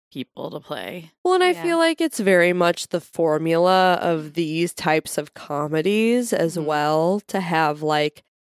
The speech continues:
Speaker 2: an over-the-top villain
Speaker 3: Mm-hmm.
Speaker 2: involved in some way. Like,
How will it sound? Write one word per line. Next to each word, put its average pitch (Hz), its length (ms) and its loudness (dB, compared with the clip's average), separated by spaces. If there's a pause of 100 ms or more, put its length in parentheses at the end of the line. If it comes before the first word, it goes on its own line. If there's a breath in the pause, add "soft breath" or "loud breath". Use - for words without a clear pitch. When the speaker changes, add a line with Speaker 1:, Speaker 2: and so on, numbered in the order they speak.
(180)
Speaker 2:
an 175 200 2 (100)
over-the-top 151 1120 0
villain 147 840 -4
Speaker 3:
Mm-hmm. - 140 -10
Speaker 2:
involved 214 800 -2
in 156 200 -6
some 147 360 -6
way. 143 480 -4 (360 loud breath)
Like, 165 400 -2